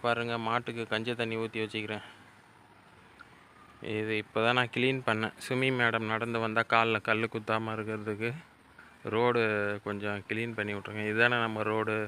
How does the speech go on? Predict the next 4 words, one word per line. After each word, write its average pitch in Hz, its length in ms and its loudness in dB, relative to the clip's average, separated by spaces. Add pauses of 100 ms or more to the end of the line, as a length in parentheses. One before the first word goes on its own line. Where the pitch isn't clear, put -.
நமக்கு 107 400 -2 (1400)
ஆறு 110 200 4
அடி 110 220 2
ரோடு. 104 240 0